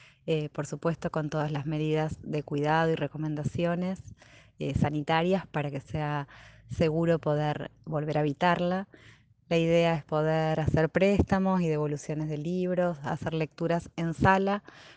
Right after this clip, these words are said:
pero nuestra sala será el gran parque que tenemos y que sabemos ya que, eh, siempre el espacio abierto es mucho más seguro. Así que, bueno, gracias al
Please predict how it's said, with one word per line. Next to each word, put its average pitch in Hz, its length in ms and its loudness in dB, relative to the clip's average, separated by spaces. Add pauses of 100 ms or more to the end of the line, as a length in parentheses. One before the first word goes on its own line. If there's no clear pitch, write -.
(160)
pero 156 160 0
nuestra 151 280 0
sala 160 360 2
será 156 380 2
el 151 100 0
gran 151 260 0
parque 156 560 0 (420)
que - 120 -6
tenemos 170 720 0
y 156 160 -6
que 156 100 -4
sabemos 147 540 -2
ya 156 240 4
que, 147 520 -6 (440)
eh, 147 140 -6
siempre 147 360 -2
el 147 80 -2
espacio 147 360 -4
abierto 151 360 -2
es 147 80 -4
mucho 151 260 -8
más 143 180 -6
seguro. 175 580 0 (520)
Así 175 300 -2
que, 175 460 4
bueno, 185 300 2
gracias 170 520 0
al 151 580 -6